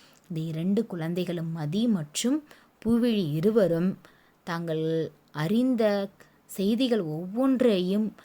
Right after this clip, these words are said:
ஆ, நினைத்து மிகவும் மகிழ்ச்சி அடைகிறாங்க. நன்றி மாணவர்களே.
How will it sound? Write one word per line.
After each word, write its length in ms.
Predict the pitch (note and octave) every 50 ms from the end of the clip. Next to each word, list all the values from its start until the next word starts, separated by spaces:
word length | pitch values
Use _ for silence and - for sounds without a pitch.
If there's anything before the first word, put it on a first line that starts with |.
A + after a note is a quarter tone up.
| _ _ _ _ _ -
ஆ, 120 | F#3+ F3 F3+
நினைத்து 600 | F3+ F3 E3+ F3+ G#3 A#3 A3 - - D4 C#4+ B3
மிகவும் 560 | F#3+ F3+ F3+ F3 - B3+ C#4 C#4 C4 D#4+ E4
மகிழ்ச்சி 560 | C#4+ G#3 E3+ - G#3 A3 G#3+ F#3+ - - A3+ G3+
அடைகிறாங்க. 720 | E3 D3+ D#3 D#3+ F3 F3+ E3+ D#3 D3 D3 D#3 D3+ D3 D#3 - _ _ _ _ _ _ _ _ _ _ _ _ _ _ _ _ _ _ _ _ _ _ _ _ _
நன்றி 540 | - F#3+ F#3+ F#3+ G3+ A3 A3+ G#3 C4 C#4 C#4
மாணவர்களே. 880 | C4 B3 A#3 A#3 A3+ A3+ A3 A3 A3 G#3 G#3+ G#3+ G#3+ A3 A3 G#3+ G#3+